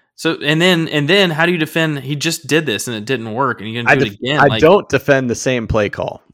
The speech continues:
Speaker 2: That
Speaker 1: I
Speaker 2: was,
Speaker 1: just
Speaker 2: there was a bad play. Um,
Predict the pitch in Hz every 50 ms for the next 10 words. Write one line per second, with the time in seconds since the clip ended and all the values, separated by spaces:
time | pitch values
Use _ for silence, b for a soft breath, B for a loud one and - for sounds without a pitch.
0 | _ _ _ _ - - - 123 123 127 - 90 120 117 110 98 98 - - -
1 | _ _ _ _ _ _ - 113 113 113 110 110 104 113 90 120 120 123 127 127
2 | 110 - - - 117 113 101 135 - - - _ b b b b b b b b
3 | b - 101 98 92 90 85 82 80 76 73 -